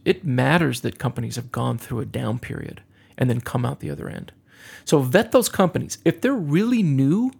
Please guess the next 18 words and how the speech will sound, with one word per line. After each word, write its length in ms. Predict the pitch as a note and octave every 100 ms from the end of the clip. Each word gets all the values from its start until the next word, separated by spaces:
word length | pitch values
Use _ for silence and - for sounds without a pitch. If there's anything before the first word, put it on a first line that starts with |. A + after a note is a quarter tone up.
| _ _ _ _ _ _ _ _ _ _ _ E3
maybe 320 | G3 G#3+ G#3+
stay 280 | - G#3 G3
away. 440 | F#3+ F#3 C#3+ - _ _ _ _ _ _ _ -
If 100 | -
they're 120 | C#3+
really, 360 | B2 C3 F#3 F#3
really 300 | E3+ F3+ E3+
new. 280 | C#3+ A#2 G#2+ - -
But 80 | F3
if 40 | F#3
they've 180 | F4+
got 260 | F4+ D#4 -
ten, 400 | - E3 F3+ E3+
fifteen 420 | - D3+ - E3+
years 260 | C#3 D3+ C#3
worth 160 | C#3
of 80 | C3
experience, 800 | - - - B2 B2 D3 F#3